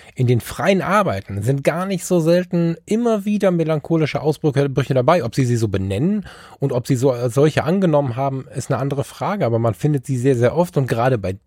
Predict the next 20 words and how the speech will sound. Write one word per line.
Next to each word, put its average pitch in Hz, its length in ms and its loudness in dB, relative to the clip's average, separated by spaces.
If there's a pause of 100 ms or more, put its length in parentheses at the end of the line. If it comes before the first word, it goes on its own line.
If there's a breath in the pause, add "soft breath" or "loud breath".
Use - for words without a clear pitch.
denen, 180 480 2 (480 loud breath)
die 113 160 2
wirklich 175 360 2
auch 135 140 -2
Kreativität 139 760 0
austreiben 85 600 -8
dann. - 280 -14 (520 soft breath)
Also 113 220 0
die, 123 220 -2
die 139 100 2
in 127 60 4
der 117 100 4
Fotografie 127 640 0
auch - 100 -6
eher 127 300 -2 (100)
mit 139 220 2
der 123 80 2
Kunst 185 500 -2
verwandelt 151 600 2
sind, 151 320 -2